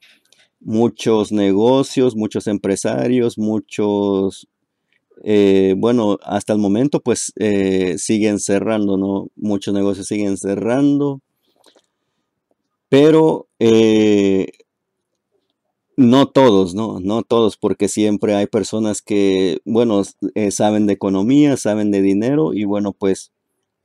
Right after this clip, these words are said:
cuando muchas personas están vendiendo sus acciones, sus negocios, sus propiedades, hay muchos que aprovechan las crisis para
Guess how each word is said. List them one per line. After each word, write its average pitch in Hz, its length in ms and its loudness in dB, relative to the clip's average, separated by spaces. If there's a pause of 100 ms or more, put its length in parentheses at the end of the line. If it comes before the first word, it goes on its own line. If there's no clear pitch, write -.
(720)
cuando 107 280 2
muchas 113 380 0
personas 110 760 -2
están 110 420 2
vendiendo 110 840 2
sus - 240 -8
acciones, 123 600 0
sus 98 160 -4
negocios, 113 840 -2 (580)
sus - 260 -4
propiedades, 110 840 2
hay 110 160 0
muchos 139 720 0 (240)
que 143 300 2
aprovechan 107 680 0
las 98 180 -2
crisis 117 480 -4
para 123 540 0